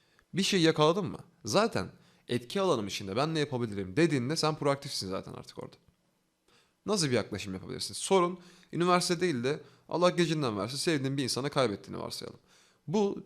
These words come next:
yani buna ne yapabilirsin? Şey dersin, yani "Buna nasıl proaktif olabilirim?" Buna şöyle proaktif olabilirsin. Bu denetim dışı. Yani denetim dışı artık. Buna yapabileceğin hiçbir şey yok. Bunu kabullenerek proaktif oluyorsun. Zaten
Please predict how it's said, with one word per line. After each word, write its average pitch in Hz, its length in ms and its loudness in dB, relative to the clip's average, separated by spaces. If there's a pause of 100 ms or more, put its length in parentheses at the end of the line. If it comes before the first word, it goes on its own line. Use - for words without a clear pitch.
(260)
yani 113 200 -4
buna 190 160 2
ne 160 80 4
yapabilirsin? 151 500 2
Şey 156 240 -2
dersin, 98 240 -6
yani 101 140 -8
"Buna 180 180 -4
nasıl 196 220 0
proaktif - 420 -2
olabilirim?" 92 380 -10 (480)
Buna 226 160 2
şöyle 226 300 4
proaktif 101 420 -2
olabilirsin. 98 540 -8
Bu 185 120 -2
denetim 147 420 2
dışı. - 200 -6 (180)
Yani 104 240 -6
denetim 170 380 0
dışı 110 180 -2
artık. 95 260 -8
Buna 170 160 2
yapabileceğin 143 640 0
hiçbir 156 240 -4
şey 151 160 0
yok. 98 260 -4 (640)
Bunu 190 220 2
kabullenerek 147 880 2 (220)
proaktif 123 400 -4
oluyorsun. 95 320 -8
Zaten 147 400 -2